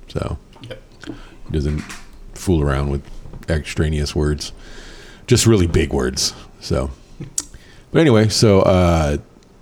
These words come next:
Speaker 1: that's how episode one ends. They're, they're falling down the planet, the three of 'em. And, uh, yeah, and episode one, um, I enjoyed watching that. There was a lot of action in it, which was the one thing I was complaining about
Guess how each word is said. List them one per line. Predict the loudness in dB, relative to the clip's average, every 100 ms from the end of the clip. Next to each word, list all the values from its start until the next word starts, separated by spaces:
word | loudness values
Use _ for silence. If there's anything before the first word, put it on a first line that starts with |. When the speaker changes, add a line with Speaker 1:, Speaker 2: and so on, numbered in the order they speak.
| -20 _ _ -20 -8 0
Speaker 1:
that's | 2 2
how | 2 4 4 4 2 -2 -18 -20 -4
episode | -2 0 0 2
one | 2 0 0
ends. | -2 -2 -2
They're, | 0 -2 -2 -4
they're | -2 -2 -4 -12 -16 -18 -20 -20
falling | -2 2 4
down | 4 4
the | 2
planet, | 0 -4 -6
the | -4
three | -2
of | -2
'em. | -4 -12 -16 -20 -8
And, | -4 -4 -2
uh, | -2 -2 -4 -8 -14 -20 -20 -20 -20 -20 -20 -20 -20 -20 -20 -20 _ -20 -20 -20 -2
yeah, | 2 2 -2 -10 -12 -14 -4
and | 0 4 4 2
episode | 2 2 2 4
one, | 4 6 6 4 2
um, | 2 4 2 0 -4 -8 -14 -20 -20 -14 -12 -12 -10 -2
I | 2
enjoyed | 4 4 4
watching | 4 2 2 0
that. | 0 2
There | 0
was | 0
a |
lot | 0 2
of | 2
action | 2 0 0
in | 2 2
it, | 2
which | 0 -2
was | -2
the | 0
one | 0 0
thing | 0 0
I |
was | 0 -2
complaining | -4 -2 0 0
about | 0 0 0